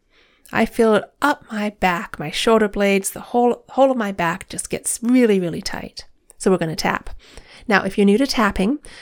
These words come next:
I have a bonus episode, I think is episode number eight, where I explain how to tap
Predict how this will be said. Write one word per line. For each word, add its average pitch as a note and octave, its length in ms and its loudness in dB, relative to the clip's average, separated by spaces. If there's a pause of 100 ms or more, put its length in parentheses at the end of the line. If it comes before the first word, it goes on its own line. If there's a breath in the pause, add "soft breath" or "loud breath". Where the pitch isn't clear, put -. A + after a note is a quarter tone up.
(240 loud breath)
I F#3+ 140 4
have F#3+ 500 -2
a F#3+ 220 -4 (160)
bonus G3+ 380 4
episode, G3 520 0
I G#3 80 -2
think F#3 240 -4
is G3 120 -6
episode G3 360 -2
number G3 280 2
eight, F3+ 300 0 (120)
where F3+ 80 -2
I F3 80 -2
explain F3+ 520 -2
how F3+ 180 -8
to - 100 -4
tap A#3 460 -2